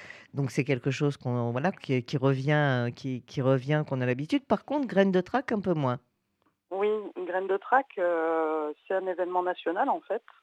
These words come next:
Speaker 2: On a cette chance et, euh, ce grand plaisir d'accueillir, euh, cet événement. C'est, en fait, euh, un, ce qu'on appelle un bootcamp, donc un week-end d'entraînement, et spéc-, spécifiquement pour, euh, les juniors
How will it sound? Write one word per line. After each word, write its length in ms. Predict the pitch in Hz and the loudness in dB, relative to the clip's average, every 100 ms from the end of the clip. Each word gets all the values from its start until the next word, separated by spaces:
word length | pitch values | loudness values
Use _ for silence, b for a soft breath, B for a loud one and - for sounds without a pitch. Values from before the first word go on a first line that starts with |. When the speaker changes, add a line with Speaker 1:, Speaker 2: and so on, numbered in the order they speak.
| - | -8
Speaker 2:
On 160 | 156 | -2
a 240 | 156 147 147 - | 2 4 2 0
cette 160 | 151 | -4
chance 260 | - 226 240 - - | 2 2 0 -10 -10
et, 300 | 156 147 143 | -6 -4 -4
euh, 160 | 139 135 | -6 -6
ce 80 | 147 | 0
grand 180 | 165 202 | 0 0
plaisir 320 | 190 175 208 | 0 -2 0
d'accueillir, 500 | 165 - 165 185 185 | 0 -2 -2 0 0
euh, 120 | 147 143 B B B B B _ | -4 -8 B B B B B _
cet 160 | - - | -6 -2
événement. 520 | 156 160 165 190 247 - - | 0 2 4 4 2 -2 2
C'est, 160 | 208 | 4
en 120 | 202 - | 4 2
fait, 200 | - 247 - | 0 0 0
euh, 520 | 185 156 151 151 147 143 B B B _ - | 0 2 2 2 0 -2 B B B _ -2
un, 340 | 160 151 147 147 | 2 4 2 -2
ce 20 | |
qu'on 140 | - | 0
appelle 180 | 175 180 | 0 2
un 120 | 185 | 2
bootcamp, 420 | 165 185 - 156 202 - | 0 -4 -2 -2 -2 -8
donc 300 | 165 156 147 | -4 -2 0
un 420 | 156 147 147 143 139 | 2 2 0 -2 -8
week-end 280 | 165 208 | -2 0
d'entraînement, 580 | 208 185 - 151 143 156 B B B B - | 2 0 0 0 0 -4 B B B B 2
et 120 | 214 | 2
spéc-, 260 | - - 233 - - - _ _ | 2 -8 -14 -16 -20 -20 _ _
spécifiquement 720 | - 240 - 226 220 214 233 262 - | 0 0 -2 -8 -6 4 6 6 2
pour, 340 | 233 240 220 | 0 2 6
euh, 140 | 196 180 | 8 8
les 160 | 180 | 4
juniors 580 | 165 214 214 202 - - | -6 -6 0 0 -2 -12